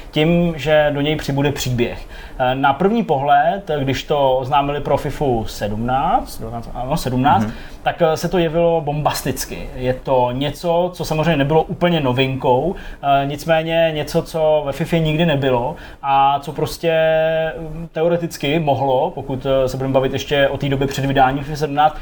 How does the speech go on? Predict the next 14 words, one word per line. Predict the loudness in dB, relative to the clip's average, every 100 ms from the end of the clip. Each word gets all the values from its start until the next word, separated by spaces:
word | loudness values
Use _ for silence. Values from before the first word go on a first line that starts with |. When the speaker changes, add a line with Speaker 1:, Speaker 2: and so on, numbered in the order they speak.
| -12 -4
Speaker 1:
mohlo | 0 2 0
přilákat | 0 2 2 2
třeba | -2 -4
úplně | 0 0 2
nový | 2 2
hráče | 2 2 2 0 -2
nebo | 0 0
úplně | 0 2 2
nový | 2
fanoušky | 2 2 2 0 -4
k | -4
té | -2
hře. | -2 -2
Speaker 2:
Mhm. | -6